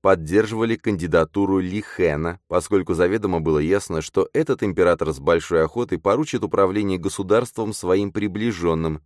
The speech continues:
и не станет ни во что вмешиваться. Сильный правитель — благо для государства, слабый правитель — радость для приближенных. Танская эпоха стала важной вехой в истории китайского буддизма.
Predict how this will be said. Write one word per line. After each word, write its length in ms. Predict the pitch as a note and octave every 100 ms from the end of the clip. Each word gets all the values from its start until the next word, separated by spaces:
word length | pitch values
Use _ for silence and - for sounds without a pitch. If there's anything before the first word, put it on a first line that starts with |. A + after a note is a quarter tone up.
| -
и 100 | F#2
не 140 | E2+
станет 420 | - - A2 F#2
ни 140 | C3 C#3
во 180 | G#2+ F#2
что 220 | - D#2
вмешиваться. 800 | C#2 C2+ - - G1+ - - - _ _ _ _ _ _
Сильный 400 | - F#2+ E2+ D#2
правитель — 640 | D2 C#2+ D#2 F#2 E2+ C2 - _
благо 460 | D#2+ D#2+ G#2+ A#2 F2
для 120 | D#2
государства, 840 | D#2+ E2 E2+ E2 F2 - C#2 A#1 - _
слабый 440 | - E2+ E2+ E2+ F#2+
правитель — 580 | E2 C#2+ C2 A#1+ - - -
радость 640 | D#2+ D#2+ D2+ D2 - -
для 160 | D2 E2
приближенных. 880 | D#2+ C#2+ D2+ B1+ B1+ G#1 - - _ _ _ _ _ _ _
Танская 480 | - D#3 D#3 D3 B2+
эпоха 360 | A2+ D3 - A#2
стала 320 | - B2+ A#2+
важной 420 | B2 C#3+ G2+ F#2
вехой 320 | F2 A2 -
в 80 | D#2+
истории 380 | D#2+ G2+ F#2 E2
китайского 500 | - F#2 E2+ - E2+
буддизма. 680 | D#2+ F2 D2 C#2 A#1 G1+